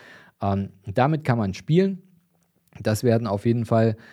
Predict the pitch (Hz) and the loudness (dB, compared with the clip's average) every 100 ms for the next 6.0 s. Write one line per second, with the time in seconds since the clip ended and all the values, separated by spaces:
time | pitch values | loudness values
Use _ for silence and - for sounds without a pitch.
0 | - - 117 107 104 110 107 127 139 123 | -20 -4 2 4 2 0 0 0 0 0
1 | 117 120 120 110 110 - 107 113 104 101 | 2 2 0 -2 0 0 0 -2 0 0
2 | 107 101 98 98 98 101 95 90 - 101 | 0 -2 -4 -4 -4 -6 -6 -8 -4 -2
3 | 113 - 104 107 101 - 117 113 110 107 | -2 -6 -4 -2 -4 -8 -6 -4 -2 -2
4 | 95 98 92 90 104 101 - 92 95 95 | -2 -4 -4 -4 -4 -6 -8 -6 -6 -6
5 | 92 92 - - - _ 104 98 90 | -8 -8 -12 -20 -20 _ -6 -6 -6